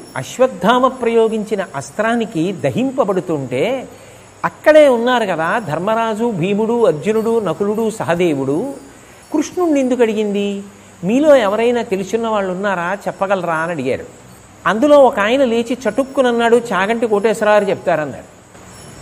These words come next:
ఆ తల్లి, "ఎవరు చాగంటి కోటేశ్వరరావు?" అని అడిగారు. "మీరు వేదిక మీదకి రండి" అన్నారు. వేదిక మీదకి వెళ్ళాను. ఆవిడ చటుక్కున తన దగ్గరున్న మైక్ తీసి పక్కన పెట్టి, "చెప్పండి ఒకసారి" అన్నారు.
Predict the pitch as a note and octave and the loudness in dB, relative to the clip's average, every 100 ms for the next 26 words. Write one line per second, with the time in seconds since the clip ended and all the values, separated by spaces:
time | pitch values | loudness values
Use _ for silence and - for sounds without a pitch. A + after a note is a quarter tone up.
0 | - F3 F3 F#3+ B3 G3+ G3+ B3 F3+ G#3 | -4 0 2 4 4 6 4 2 4 6
1 | B3 A#3 G#3 A3 G#3 G#3+ G3+ G3+ G3+ G3 | 6 6 4 4 0 0 0 0 0 0
2 | A3+ F4+ - F#3 E3 C#3 A#2 - - - | 0 -2 -10 -6 -4 -2 -2 -4 -10 -2
3 | F3+ D#3 G3+ G#3+ A3+ G#3 F3 D#3 C#3 C#3 | 0 6 4 4 0 0 0 -2 -2 -2
4 | C3+ B2+ - - - - - - - D#3 | -4 -6 -12 -20 -20 -20 -20 -20 -12 -2
5 | F#3+ G#3+ A3 G3+ F#3 G3 C3 G#2 - - | 0 2 0 0 -2 -2 -2 -4 -8 -18
6 | - - - - F3+ C4 A#3 - A#3+ A#3+ | -20 -20 -20 -6 -2 0 0 0 0 0
7 | - - D4 G3 A3 A3+ F#3+ F#3+ G3+ C4 | -2 0 2 2 0 -2 -2 0 0 0
8 | C4 A3+ D#3 F#3+ A#3 C4 A#3 G#3+ A#3+ F#3 | 0 0 2 0 0 -2 -2 -4 -2 -4
9 | - G#3 G3 - B3 F4+ - - - - | -2 -4 -4 -4 -4 -4 -6 -18 -20 -20
10 | - G3+ F#3 A3+ A3 G3 F#3+ G3 C#4 - | -4 -4 0 2 2 -2 -2 0 0 -4
11 | - - D#3+ A#2 | -14 -12 -10 -8